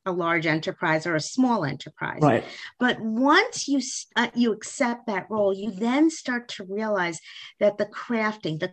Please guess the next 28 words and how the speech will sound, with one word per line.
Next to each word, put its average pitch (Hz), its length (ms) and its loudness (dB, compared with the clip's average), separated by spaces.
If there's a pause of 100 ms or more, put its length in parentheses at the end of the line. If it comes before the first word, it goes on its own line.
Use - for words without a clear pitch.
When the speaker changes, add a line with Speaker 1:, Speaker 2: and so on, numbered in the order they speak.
Speaker 1:
co-creation 208 1000 -2
of 175 140 -6
a 160 80 -4
brand 160 460 -4
purpose - 540 -8 (520)
is 262 240 4
the 226 140 -4
key, 226 720 -2
and 226 160 0
that 226 180 -4
that's 285 400 2
not 269 320 0
done 220 380 -4
by 196 100 -4
an 185 200 -4 (100)
agency 196 840 -2 (320)
bringing 190 400 0
it 175 120 0
into 185 460 -4
an 208 100 -2
organization. 196 640 -2
I 185 80 -2
think, 226 340 -2
again, 190 320 2
we 170 140 -2
all 185 180 4
tend 170 340 -6
to, 170 180 -2